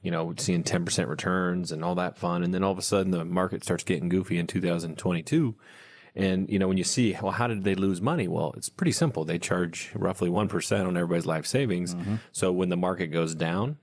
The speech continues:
Speaker 1: they lose money. And when people put their assets into conservative investments,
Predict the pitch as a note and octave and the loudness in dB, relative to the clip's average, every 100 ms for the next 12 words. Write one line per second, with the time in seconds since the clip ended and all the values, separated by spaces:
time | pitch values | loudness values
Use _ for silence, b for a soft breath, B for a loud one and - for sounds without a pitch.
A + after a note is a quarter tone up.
0 | _ - A2 C3+ C#3+ D3 E3 G3+ - _ | _ -2 0 0 0 2 2 0 -6 _
1 | _ _ _ _ A2 G#2+ G#2+ B2 A2+ B2 | _ _ _ _ 0 0 2 0 0 0
2 | A#2+ A2 G#2+ G#2 A2 - G#2+ G#2+ G2 G2 | 2 2 0 -2 0 0 0 -2 0 0
3 | - A2 G#2 F#2+ A#2+ B2 - - | 0 2 0 2 0 -2 -10 -14